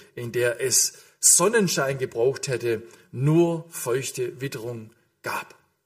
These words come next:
Plötzlich verschwanden klammheimlich,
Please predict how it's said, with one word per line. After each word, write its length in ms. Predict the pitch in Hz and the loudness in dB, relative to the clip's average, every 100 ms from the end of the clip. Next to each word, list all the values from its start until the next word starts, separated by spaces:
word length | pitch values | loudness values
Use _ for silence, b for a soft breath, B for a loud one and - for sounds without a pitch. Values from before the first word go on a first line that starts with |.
| _ _ _ _ _ _ | _ _ _ _ _ _
Plötzlich 720 | 135 151 - 156 151 - _ _ _ _ _ _ | 2 4 2 0 -4 -10 _ _ _ _ _ _
verschwanden 560 | 127 - 143 160 202 127 | -8 -2 0 0 -2 -4
klammheimlich, 840 | 127 131 120 120 139 147 - - | -2 -2 -4 -4 -4 -8 -12 -18